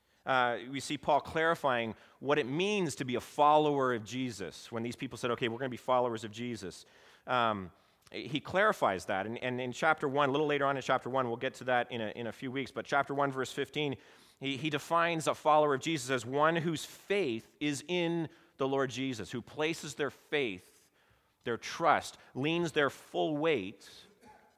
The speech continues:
on the Lord Jesus. And in chapter three, verse seventeen, a little further on in the letter,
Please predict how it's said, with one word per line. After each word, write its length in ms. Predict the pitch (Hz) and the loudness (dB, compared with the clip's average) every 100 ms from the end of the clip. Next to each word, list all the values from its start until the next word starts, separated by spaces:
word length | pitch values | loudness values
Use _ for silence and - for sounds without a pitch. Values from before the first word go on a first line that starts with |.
| _ _ _ _ _ - | _ _ _ _ _ -2
on 120 | 131 | 0
the 80 | 131 | 2
Lord 220 | 135 135 | 0 0
Jesus. 640 | 135 139 98 76 - - - - _ _ _ _ _ _ _ _ _ _ _ _ _ _ - | 0 -2 -4 -10 -12 -20 -20 -20 _ _ _ _ _ _ _ _ _ _ _ _ _ _ -6
And 120 | 131 | -4
in 60 | 135 | 0
chapter 320 | - 151 151 | 4 4 2
three, 280 | 139 156 151 | -6 -4 -2
verse 220 | 143 135 | -2 0
seventeen, 420 | 147 143 135 175 | 2 2 0 -2
a 20 | |
little 160 | 143 135 | 0 -2
further 340 | - 139 127 | -2 -4 0
on 160 | 143 160 | 2 2
in 60 | 143 | 2
the 40 | |
letter, 360 | 123 117 120 | 4 4 2